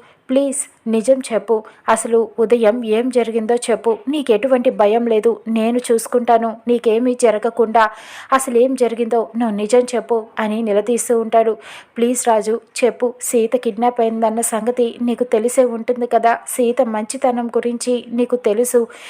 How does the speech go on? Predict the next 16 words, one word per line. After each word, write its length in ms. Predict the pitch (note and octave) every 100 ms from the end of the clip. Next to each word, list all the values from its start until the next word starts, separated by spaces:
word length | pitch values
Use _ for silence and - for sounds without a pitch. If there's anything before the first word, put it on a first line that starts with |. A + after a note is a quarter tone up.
| - -
ఇంట్లో 480 | A#3+ A#3+ C4+ C4+ B3 - - - -
నిన్ను 260 | A#3+ A#3 C#4
కానీ 400 | B3 A3+ A#3 B3 -
సాంబన్నను 720 | - G#3+ A3 B3 A#3 A#3 A3+
కానీ 360 | A3+ G#3 A#3+ A#3+ -
ఎవరిని 500 | A#3+ A3 G#3 C4 A#3+
పని 300 | B3+ A3 G#3
వాళ్ళలాగా 640 | A#3+ A#3 A#3 A3+ A3 B3 -
సీత 300 | - B3 C#4
ఎప్పుడు 380 | A#3+ B3 D#4+
చూడదు, 500 | A3+ C4 A#3 A#3+ A#3+ A3+ - - -
అన్న 240 | A3+ A3+
అంటూ 480 | C#4 C4 A#3 C4 B3 -
తిరుగుతూ 440 | B3+ A3+ B3+ C4 B3
ఉంటుంది, 460 | A#3 A#3+ A#3+ A#3 - _
కాబట్టి 540 | A#3 G#3+ A3+ B3 A#3